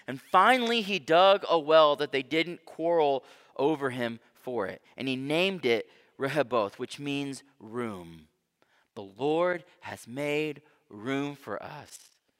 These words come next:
You just think about that. The presence and promise of God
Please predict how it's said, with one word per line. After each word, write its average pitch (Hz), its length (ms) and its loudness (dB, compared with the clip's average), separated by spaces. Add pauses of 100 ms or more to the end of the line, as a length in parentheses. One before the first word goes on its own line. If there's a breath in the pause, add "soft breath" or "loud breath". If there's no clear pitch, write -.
(1120)
You 139 100 -14
just 175 160 -10
think - 360 -18
about 113 240 -2
that. 143 220 -14 (260)
The 117 80 -14
presence 185 640 0
and 131 140 -10
promise 156 440 -2
of 127 140 -14
God 123 180 -4